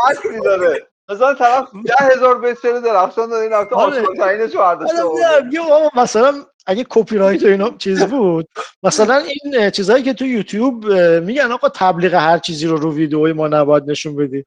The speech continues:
Speaker 2: این صنایعی هم بدبخت می‌گفت بابا شعر ما رو وسط لعاب بازی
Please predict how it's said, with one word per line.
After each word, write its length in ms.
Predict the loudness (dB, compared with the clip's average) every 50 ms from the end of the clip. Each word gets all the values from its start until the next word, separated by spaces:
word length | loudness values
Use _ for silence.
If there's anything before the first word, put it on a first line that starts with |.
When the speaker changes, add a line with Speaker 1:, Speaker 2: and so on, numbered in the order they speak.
| _ _ _ _ _ _ -6
Speaker 2:
این 80 | -6 -4
صنایعی 460 | -2 0 0 2 2 2 2 2 2
هم 120 | 0 0 2
بدبخت 400 | 2 0 2 0 0 -2 -2 -4
می‌گفت 260 | -4 -4 -2 -2 0
بابا 200 | 0 2 2 0
شعر 360 | 0 0 -2 -2 -2 -2 -2
ما 140 | -2 -2 -2
رو 180 | -2 0 0
وسط 300 | 0 2 2 2 0 0
لعاب 440 | 0 -4 -2 0 2 2 2 0 2
بازی 460 | 0 0 0 0 0 0 0 0 0